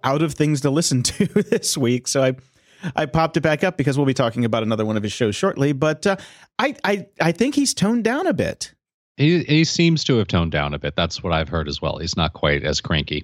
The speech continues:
Speaker 2: So I, I guess he goes back and forth with Doctor Drew on whether he should be going to therapy or not. So he must be back in.
Speaker 1: Could be, could be, yeah. 'Cause
Speaker 2: Yeah.
Speaker 1: the, I listened to maybe, like, six shows in the past, uh, like,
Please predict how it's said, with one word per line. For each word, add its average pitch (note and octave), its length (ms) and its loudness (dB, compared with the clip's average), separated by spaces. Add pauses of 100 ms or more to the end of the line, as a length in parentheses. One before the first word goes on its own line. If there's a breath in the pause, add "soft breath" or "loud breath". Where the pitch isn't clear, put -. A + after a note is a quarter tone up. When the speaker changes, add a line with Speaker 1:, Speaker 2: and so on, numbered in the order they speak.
Speaker 2:
So E2 280 2
I, G2 460 2
I F#2 40 2
guess - 240 0
he G#2+ 160 -2
goes G#2 240 0
back F#2 200 -2
and F2 100 -6
forth E2 220 -6
with E2+ 80 -8
Doctor D2 280 -2
Drew D#2+ 220 -6
on D2+ 120 -4
whether D2+ 220 -2
he D2 60 0
should E2+ 160 -2
be E2 80 -4
going D2+ 220 0
to D#2 60 0
therapy D2+ 400 0
or C2+ 100 -4
not. D2 200 -2
So - 120 0
he D#2+ 100 0
must D2 180 -2
be E2+ 80 -2
back D2 280 -4
in. - 180 -4 (540 loud breath)
Speaker 1:
Could A3 180 -2
be, A#3 220 2
could F3+ 180 0
be, E3 180 2
yeah. D3 160 2
'Cause C#3 200 0
Speaker 2:
Yeah. D#3+ 60 2
Speaker 1:
the, D3 160 2
I F#3+ 80 2
listened A#3 280 0
to G3 60 2
maybe, F3+ 260 2
like, D3 220 2
six - 280 -2
shows C3+ 480 0
in A#2 60 -6
the A2+ 80 -6
past, A#2 640 -2
uh, A2 420 0
like, G#2+ 220 -2